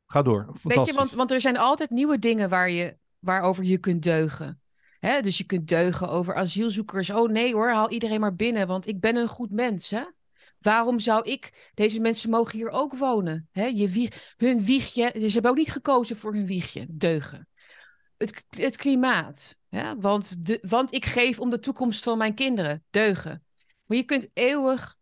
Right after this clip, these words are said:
Speaker 2: deugen en je hoeft nooit, nooit het harde werk te doen om, om die toekomst inderdaad mooi te maken. Of om die mensen die van ver komen inderdaad te helpen. Je, je hoeft,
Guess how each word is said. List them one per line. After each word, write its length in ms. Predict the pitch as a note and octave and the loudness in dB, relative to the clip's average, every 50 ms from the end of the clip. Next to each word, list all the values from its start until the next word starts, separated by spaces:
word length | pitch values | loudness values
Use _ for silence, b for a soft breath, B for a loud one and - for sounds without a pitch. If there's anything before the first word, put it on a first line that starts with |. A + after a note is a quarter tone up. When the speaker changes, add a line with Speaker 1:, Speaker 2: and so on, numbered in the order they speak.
| _ _ _ _ _ | _ _ _ _ _
Speaker 2:
deugen 440 | - G#3 A3 A#3 A#3+ A3+ - F#3+ - | 0 4 4 4 4 2 0 -4 -6
en 140 | F#3+ G3 | -4 -4
je 60 | G3 G3 | -2 -2
hoeft 180 | G#3 G3+ - | -2 -2 0
nooit, 560 | G#3+ G#3 G#3+ A3+ A#3 B3 A3+ - - - - _ _ _ _ _ _ _ _ _ _ _ _ | 0 2 2 2 2 0 -2 -4 -8 -10 -10 _ _ _ _ _ _ _ _ _ _ _ _
nooit 720 | - G3+ A3 A#3+ B3+ C#4 D4 E4 D#4+ - - - - - _ _ | 0 2 4 4 4 4 4 2 0 -2 -6 -10 -10 -12 _ _
het 120 | - G3+ | -2 0
harde 320 | F#3+ F#3+ G3+ A#3+ C4 B3 G#3 | 2 4 4 4 4 4 4
werk 280 | F#3 G3 G#3+ B3+ C4 | 4 4 4 2 0
te 80 | - - | -2 -6
doen 300 | G#3+ B3 B3+ C#4+ E4 G4 G#4 _ _ _ _ _ _ _ _ _ _ _ _ _ | -4 -2 -2 -2 -4 -6 -10 _ _ _ _ _ _ _ _ _ _ _ _ _
om, 400 | - A#3 B3 B3 B3 A#3+ A#3 - _ _ _ | 0 2 2 2 2 0 -2 -6 _ _ _
om 280 | - A3 B3+ B3 G#3 F#3 | 2 4 4 4 2 2
die 160 | F3 B3 C4 | 2 2 2
toekomst 520 | - - C#4 - - C4 B3+ A#3+ G#3+ - | 4 2 2 4 4 4 2 2 2 -2
inderdaad 480 | - - A#3 A3+ A3 G#3 A#3 C#4 F4 - | -2 -2 0 2 2 2 2 2 2 0
mooi 240 | C4+ G3+ F3 E3 E3 | 0 0 2 0 0
te 120 | - - E3 | -2 -2 0
maken. 420 | E3 D#3+ D#3 D#3 D#3 - D#3 D#3+ b b b _ _ - | 2 2 2 0 -2 -4 -6 -8 b b b _ _ 2
Of 300 | A3 A#3 A3+ G#3+ - - _ | 4 4 4 4 0 -4 _
om 340 | - A#3 A3+ G#3+ A3 G#3+ G#3+ B B | 4 6 6 6 4 2 -2 B B
die 180 | - A3 A#3 A3+ | 0 0 2 4
mensen 600 | A#3 A#3 A#3+ B3 A#3 - - A#3+ A3+ A3 G#3+ - _ _ _ | 4 4 4 2 0 -2 -4 -4 -4 -4 -6 -10 _ _ _
die 260 | - F3 E3+ A3 G#3+ | -10 -4 -2 -2 0
van 160 | - A#3 A3 | 0 0 0
ver 300 | - G#3 G#3+ A3 A3 G#3+ | 2 2 2 2 2 2
komen 360 | G#3+ A3 G#3 G#3+ G#3 G#3 G#3+ | 2 4 4 4 4 2 2
inderdaad 600 | G#3 A#3 A#3 A3+ A3+ G#3 A3+ A3+ B3+ C#4+ - - | 2 2 2 2 2 4 4 2 2 0 -2 -6
te 100 | - G#3 | -4 -2
helpen. 580 | F#3 F3 E3+ D#3+ D3 C#3+ C#3 - A2+ A2 - - _ _ _ _ _ _ _ _ | -2 0 0 -2 -4 -4 -8 -12 -14 -14 -14 -18 _ _ _ _ _ _ _ _
Je, 160 | - G#3+ - - | -4 -4 -2 0
je 140 | F#3+ A#3 | 0 2
hoeft, 340 | A3+ C4 D#4+ E4 - - - | 2 2 2 0 -2 -8 -12